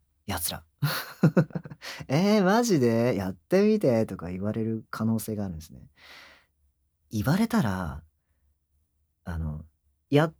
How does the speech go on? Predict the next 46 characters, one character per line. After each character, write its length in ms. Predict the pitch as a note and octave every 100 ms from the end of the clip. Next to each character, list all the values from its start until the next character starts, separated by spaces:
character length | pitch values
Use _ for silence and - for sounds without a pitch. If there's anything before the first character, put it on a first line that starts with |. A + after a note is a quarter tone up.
| _
て 120 | - C4
も 160 | F3+
い 200 | C#3+ F3
い 60 | D3
け 120 | G2+
ど、 380 | G2 F#2+ - - _ _
本 320 | - G3 G#3+
気 120 | G#3+
で 100 | F#3+
や 100 | F3
る 100 | E3+
か 120 | E3+
ら 100 | F2+
な」 120 | E2+ G2
っ 40 | -
つ 120 | -
っ 40 |
て、 220 | - - -
「お 80 | D#3+
前 240 | A3 A#3+
今 280 | A#3+ A#3 A#3
か 100 | -
ら 120 | E2+
ダ 160 | E2+ A2
ミ 80 | C#3
ヘ 140 | D3
な」 140 | C#3 C#3+
っ 40 | -
つ 140 | -
っ 20 | - -
て、 260 | E3+ - _ - _ _ -
も 320 | F#2 E2 -
う 40 |
本 140 | C3 A#2+
当 120 | A2+
に、 280 | G#2 G2 E2 _ -
あ 120 | F2+
の、 280 | E2 C2 - -
こ 160 | D#2
う 60 | D2
い 40 |
う 40 | G2
ね、 160 | F#3+ _ _ _ _ _ -
近 240 | - -
く 100 | -
で、 240 | G#2 -